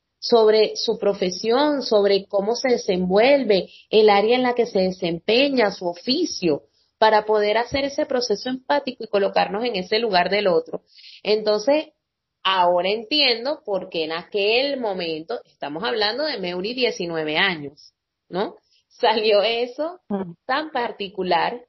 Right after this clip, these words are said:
Speaker 1: que lo que me estaba diciendo, me estaba era confirmando que yo estaba encontrando el lugar exacto.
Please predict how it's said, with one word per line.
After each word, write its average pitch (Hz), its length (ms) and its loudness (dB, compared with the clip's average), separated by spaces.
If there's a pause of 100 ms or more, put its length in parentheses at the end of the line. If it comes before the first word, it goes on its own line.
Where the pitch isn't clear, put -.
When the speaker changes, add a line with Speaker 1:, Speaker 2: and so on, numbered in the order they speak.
(240)
Speaker 1:
que 233 120 0
lo 214 120 0
que 220 100 -4
me 208 100 -6
estaba 196 380 -2
diciendo, 294 720 -6
me 220 120 -4
estaba 196 320 0
era 247 200 -2
confirmando 254 1160 -2 (540)
que 220 240 2
yo 202 100 0
estaba 247 380 -2
encontrando 269 800 -2
el 247 180 2
lugar 180 280 0
exacto. 196 640 -4